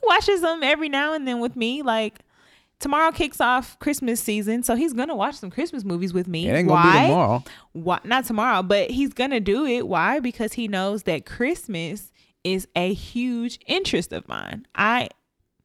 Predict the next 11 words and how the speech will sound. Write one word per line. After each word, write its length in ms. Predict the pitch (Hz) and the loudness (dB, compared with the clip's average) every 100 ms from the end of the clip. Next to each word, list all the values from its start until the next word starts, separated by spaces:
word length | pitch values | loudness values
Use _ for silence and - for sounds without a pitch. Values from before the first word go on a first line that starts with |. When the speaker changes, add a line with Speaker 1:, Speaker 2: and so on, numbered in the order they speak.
| _ _ _ _ _ _ _ _ _ _ _ _ | _ _ _ _ _ _ _ _ _ _ _ _
Speaker 1:
oh 380 | 240 240 247 269 | 0 2 2 2
my 200 | 269 262 | 2 2
gosh, 380 | 269 359 403 277 | 4 4 4 2
our 160 | - 226 | 2 2
lights 380 | 247 214 254 - | 4 2 0 -2
just 220 | 311 254 | -2 0
went 240 | 262 277 | -2 0
off 280 | 175 156 220 - _ | 2 2 0 -4 _
again. 340 | 302 349 370 415 539 285 - | 4 4 4 4 4 2 2
<laughs> 20 | |
Is 180 | 392 302 | 2 2